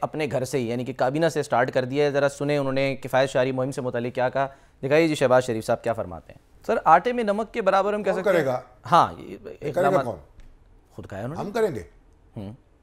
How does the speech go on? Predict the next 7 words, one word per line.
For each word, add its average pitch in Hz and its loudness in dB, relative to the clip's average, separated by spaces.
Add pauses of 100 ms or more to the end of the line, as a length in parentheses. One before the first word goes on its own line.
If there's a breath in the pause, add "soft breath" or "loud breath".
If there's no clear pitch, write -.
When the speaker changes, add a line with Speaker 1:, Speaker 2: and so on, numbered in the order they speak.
(260)
Speaker 2:
या 131 -4
वज़ीर 143 2
आज़म 185 4
करेंगे 131 -4 (1000)
या 160 0
सदर 160 -2
करेंगे? 160 0